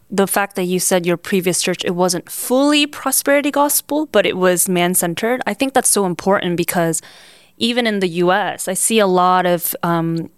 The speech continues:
well-meaning Christians in these contexts where, because they're not explicitly preaching, like, "You're gonna get rich," they think it's not prosperity gospel. But there's so much more to it. Um, there's, like, that subtlety of prosperity gospel in that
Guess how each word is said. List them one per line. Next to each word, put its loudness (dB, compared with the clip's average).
well-meaning 2
Christians 0
in 2
these 2
contexts -2
where, 2
because 0
they're 0
not 0
explicitly 2
preaching, -2
like, -2
"You're 4
gonna 2
get -2
rich," 0
they 0
think 0
it's -2
not 0
prosperity 0
gospel. -4
But 0
there's 4
so 0
much 2
more 4
to 2
it. 2
Um, 0
there's, 0
like, -2
that 0
subtlety 2
of 0
prosperity -2
gospel 0
in -2
that 0